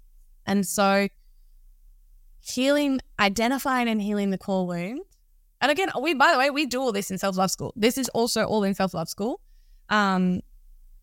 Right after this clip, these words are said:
but identifying and healing the core wound and then healing that.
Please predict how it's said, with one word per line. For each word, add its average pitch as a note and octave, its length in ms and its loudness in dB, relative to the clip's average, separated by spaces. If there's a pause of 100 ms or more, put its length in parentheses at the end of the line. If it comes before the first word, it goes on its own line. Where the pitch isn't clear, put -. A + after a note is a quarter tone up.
(320)
but A3 160 -2 (260)
identifying G#3+ 600 0
and G3 100 2
healing G3 280 0
the F3+ 60 -2
core F#3 280 -2
wound G3+ 380 -4 (580)
and G#3+ 180 4
then G3 240 2
healing F#3 520 0
that. C4 260 0